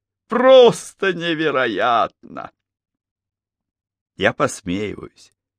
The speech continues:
Мама смотрит на папу с подозрением.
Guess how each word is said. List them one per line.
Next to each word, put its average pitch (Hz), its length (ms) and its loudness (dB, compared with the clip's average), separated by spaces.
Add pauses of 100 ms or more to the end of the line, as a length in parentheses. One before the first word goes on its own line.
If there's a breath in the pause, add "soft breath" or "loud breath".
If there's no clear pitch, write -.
(400)
Мама 107 400 2
смотрит 101 520 -2
на 92 180 0
папу 101 340 -2
с - 80 -8
подозрением. 90 880 -2